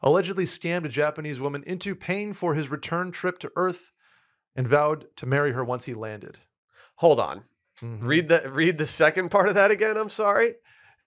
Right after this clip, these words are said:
Speaker 1: A Russian astronaut
Speaker 2: Okay.
Speaker 1: allegedly scammed a Japanese woman into paying for his return trip to Earth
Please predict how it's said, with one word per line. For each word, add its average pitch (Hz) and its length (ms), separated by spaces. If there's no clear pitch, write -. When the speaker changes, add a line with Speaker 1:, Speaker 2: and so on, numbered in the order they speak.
Speaker 1:
A 127 340
Russian 135 420
astronaut 123 680
Speaker 2:
Okay. 127 160
Speaker 1:
allegedly 135 320
scammed 175 640
a 123 180
Japanese 160 560
woman 139 540
into 123 340
paying 160 460
for 135 220
his 120 240
return 185 460
trip - 340
to - 140
Earth 151 380